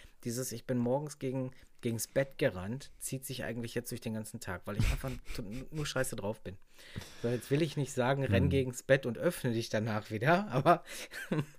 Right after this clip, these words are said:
Speaker 1: man, man muss, glaub ich, man muss, glaub ich, an der Stelle ein Stück weit sich über sich selbst bewusst werden. Also ich will's jetzt nicht zu spirituell
Speaker 2: Hm.
Speaker 1: gestalten, ne? Aber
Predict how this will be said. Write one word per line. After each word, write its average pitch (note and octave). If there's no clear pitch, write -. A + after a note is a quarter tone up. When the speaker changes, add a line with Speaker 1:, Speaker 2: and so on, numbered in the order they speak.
Speaker 1:
man, B2+
man B2+
muss, D3
glaub C#3
ich, E3
man A#2
muss, C#3
glaub C3
ich, D3
an A#2
der A#2+
Stelle C#3+
ein C3
Stück -
weit C#3
sich -
über B2
sich A#2+
selbst C3+
bewusst C3
werden. F2+
Also A2
ich -
will's D3+
jetzt D3+
nicht D3
zu E3
spirituell C#3+
Speaker 2:
Hm. G2+
Speaker 1:
gestalten, F2+
ne? D3+
Aber G#2+